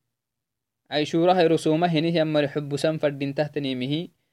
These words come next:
Ta iro somu illa bana hinin xaalota mango haka hininahay. Naharsa xaalata ay sukracta hiya. Maxaa hinne kaa tekki kal martabatu lafdal, an yusaama qablahu yawmun wa bacdahu yawmun.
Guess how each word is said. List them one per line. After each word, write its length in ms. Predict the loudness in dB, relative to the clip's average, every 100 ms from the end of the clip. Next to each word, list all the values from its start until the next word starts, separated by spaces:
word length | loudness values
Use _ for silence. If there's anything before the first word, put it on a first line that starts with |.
| _ _
Ta 240 | 0 4 4
iro 120 | 2
somu 540 | 0 -4 -2 -2 -4 -8 _ _ _ _ -10
illa 360 | -4 2 4 6
bana 300 | 6 4 2
hinin 340 | 0 0 -2
xaalota 540 | 0 2 4 2 2 2
mango 240 | 0 -2
haka 200 | -4 -6
hininahay. 520 | -8 -8 -8 -2 -2 0
Naharsa 360 | 0 0 0
xaalata 400 | 0 0 0 2 2
ay 80 | 2
sukracta 400 | 0 -2 -2 -2
hiya. 380 | -4 2 2 2 _ _ _ _ _ _ _ _ -12
Maxaa 400 | -10 0 2 2
hinne 260 | 0 -2
kaa 180 | 2 0
tekki 260 | 0 -4 -2
kal 160 | -2 0
martabatu 540 | -2 -2 0 0 -2
lafdal, 500 | -2 0 4 4 2 _ _ _ _ _ -8
an 100 | -2
yusaama 580 | 0 2 4 4 4 2
qablahu 560 | 2 4 4 4 2
yawmun 520 | 2 2 2 0 -2 -6
wa 100 | -2
bacdahu 520 | 2 4 4 2 0
yawmun. 360 | 0 0 -2